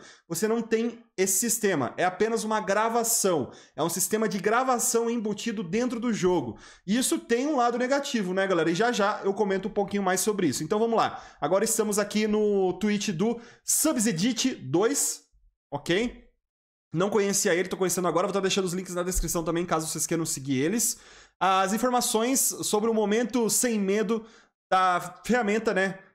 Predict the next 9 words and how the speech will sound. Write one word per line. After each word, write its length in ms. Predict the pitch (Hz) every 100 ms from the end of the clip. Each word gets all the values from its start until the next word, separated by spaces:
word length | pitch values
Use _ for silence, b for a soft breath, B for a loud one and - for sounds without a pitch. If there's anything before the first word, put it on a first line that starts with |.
| -
de 360 | 127 214 - -
gravação 800 | 139 190 196 202 - 185 196 196 _
para 200 | 180 175
o 60 | 185
Valorant 480 | 160 170 170 170 175
na 160 | 180
China. 500 | 190 - 143 113 92 B B B _
Quando 240 | 208 277 277
ativado, 680 | 277 226 190 214 226 233